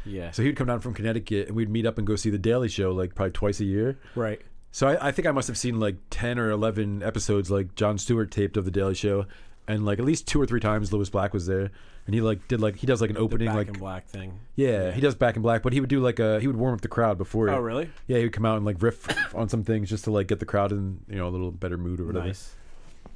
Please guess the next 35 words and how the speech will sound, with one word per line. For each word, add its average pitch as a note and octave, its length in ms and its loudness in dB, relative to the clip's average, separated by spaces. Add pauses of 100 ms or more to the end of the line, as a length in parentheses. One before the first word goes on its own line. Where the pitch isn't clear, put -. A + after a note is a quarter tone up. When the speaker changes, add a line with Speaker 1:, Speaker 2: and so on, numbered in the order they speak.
(160)
Speaker 2:
But A#2 160 0
yeah, C#3 120 2
that C#3 120 2
guy A#2+ 120 4
is G2 80 0
great. G2 260 0 (1080)
Speaker 1:
Yeah, G#2 220 -10
he A#2 120 -10
was A#2+ 120 -12
pretty A2 220 -12
fucking - 340 -16
great. D#2 280 -16 (260)
Speaker 2:
I B2 60 -6
wonder D3 120 2
what D3 80 2
he A2+ 60 2
would G#2+ 140 0
say F#2 100 0
about F2 200 -2
covid. F#2 400 -4 (840)
Speaker 1:
He's A#2 200 -6
on C3 140 -4
tour D3+ 220 -6
again. E2+ 300 -10 (300)
Speaker 2:
Is A2 140 -4
he? A#3 140 -2 (160)
Speaker 1:
Yeah. A#2 220 -8 (320)
Speaker 2:
Hmm. G#2 300 -4 (280)
Are C3+ 60 2
a C3 40 4
lot D#3+ 140 4
of F#3 60 -4
people G3+ 180 0
doing E3+ 240 2
those, C3 320 4